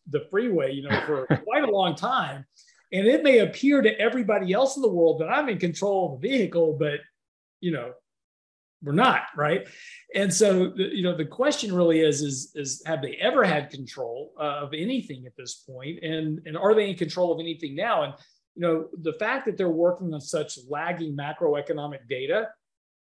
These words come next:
Speaker 1: and hiking rates as aggressively as they are, you know, the odds of them breaking something are astronomical at this point. And as we go into next year, I'm certainly we're gonna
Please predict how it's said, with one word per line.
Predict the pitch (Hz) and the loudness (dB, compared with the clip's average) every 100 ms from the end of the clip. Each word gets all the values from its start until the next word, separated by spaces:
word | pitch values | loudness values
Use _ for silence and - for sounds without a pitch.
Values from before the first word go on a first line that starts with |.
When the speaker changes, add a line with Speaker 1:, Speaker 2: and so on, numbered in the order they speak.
| _ _ _ - | _ _ _ -6
Speaker 1:
and | 151 | -2
hiking | 151 202 196 170 | 0 0 2 2
rates | 160 165 | 2 0
as | 147 139 | -2 -4
aggressively | 156 147 147 151 147 135 | 0 0 0 -2 0 0
as | 117 | -2
they | 127 | -6
are, | 131 180 196 - _ _ _ - | 0 0 0 -6 _ _ _ -10
you | 156 | -4
know, | 156 | -2
the | 147 156 | 2 2
odds | 196 190 | 2 2
of | 147 | 0
them | 160 143 | -2 -2
breaking | 147 170 180 165 | 0 0 0 -4
something | 131 156 139 - 139 135 135 | -4 -4 -6 -6 -6 -6 -10
are | 139 135 135 | -6 -4 -4
astronomical | 160 175 180 170 143 143 190 170 - 123 | -6 -4 -4 -6 -8 -4 -2 -4 -6 -10
at | 123 | -10
this | 127 117 | -16 -18
point. | - 131 135 160 | -18 -12 -10 -8
And | 139 | -8
as | 151 135 | -8 -12
we | 139 | -10
go | 147 | -10
into | 151 135 | -8 -10
next | 139 135 - | -12 -12 -2
year, | 175 170 | 2 2
I'm | 131 | 0
certainly | - 156 156 139 | -4 -4 -6 -12
we're | 131 139 | -12 -12
gonna | 123 | -16